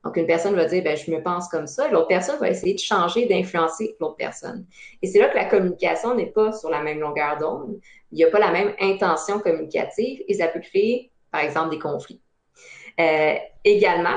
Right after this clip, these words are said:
il y a certains jeux de société, vous l'avez peut-être vécu, puis je vais vous retourner un peu la question avant d'en nommer, mais qui vont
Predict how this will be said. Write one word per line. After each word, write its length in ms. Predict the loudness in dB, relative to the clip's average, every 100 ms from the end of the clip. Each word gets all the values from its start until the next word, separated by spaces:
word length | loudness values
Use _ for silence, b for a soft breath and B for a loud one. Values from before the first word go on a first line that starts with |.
| 2
il 80 | 0
y 20 |
a 40 |
certains 540 | 2 0 2 0 0 -2
jeux 220 | -4 -4
de 60 |
société, 840 | -4 -6 -4 -8 -4 -4 -2 -6 -12 _ _ -18
vous 180 | -8
l'avez 300 | 0 2 2 0
peut-être 400 | 0 2 2 -2
vécu, 360 | -10 -10 -12
puis 100 | -6
je 100 | -2
vais 60 | -2
vous 100 | 0
retourner 420 | -2 -2 -2 -2
un 80 | -2
peu 120 | -2
la 100 | -4
question 460 | -4 -6 -6 -4 -4
avant 240 | -4 -4
d'en 160 | -4 -6
nommer, 420 | -6 -6 -6 -8 B B B
mais 240 | 2 2 2
qui 220 | -4 -2
vont 420 | 2 2 2